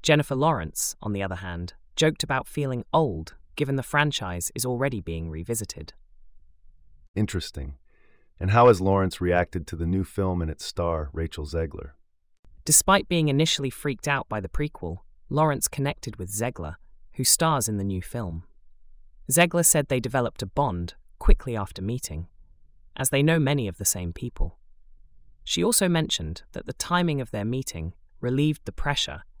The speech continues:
Speaker 1: and allowed them to do their own thing.
Speaker 2: It's always fascinating to see how actors navigate the world of franchise films and pass the torch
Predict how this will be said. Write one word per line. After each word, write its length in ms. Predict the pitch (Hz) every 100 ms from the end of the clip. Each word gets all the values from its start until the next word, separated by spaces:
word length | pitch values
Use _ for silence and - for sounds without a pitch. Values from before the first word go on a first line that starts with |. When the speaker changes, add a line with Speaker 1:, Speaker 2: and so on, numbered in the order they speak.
| - -
Speaker 1:
and 140 | 110
allowed 320 | 113 127 123
them 180 | 110 107
to 100 | -
do 220 | 110 107
their 180 | 98 95
own 180 | 95 90
thing. 340 | - 107 82 - - - - - - - _
Speaker 2:
It's 120 | -
always 280 | 123 127 113
fascinating 640 | - 101 98 98 87 80 78
to 120 | -
see 260 | - 98 90
how 240 | 95 95
actors 520 | - 92 - 90 80 80
navigate 640 | 85 90 87 82 85 -
the 60 | 80
world 360 | 80 90 87
of 80 | 73
franchise 680 | - - 90 87 - 82 80
films 540 | - 85 82 78 73 - - _ _ _
and 160 | 82 80
pass 280 | 98 92
the 100 | -
torch 480 | 92 - 87 - -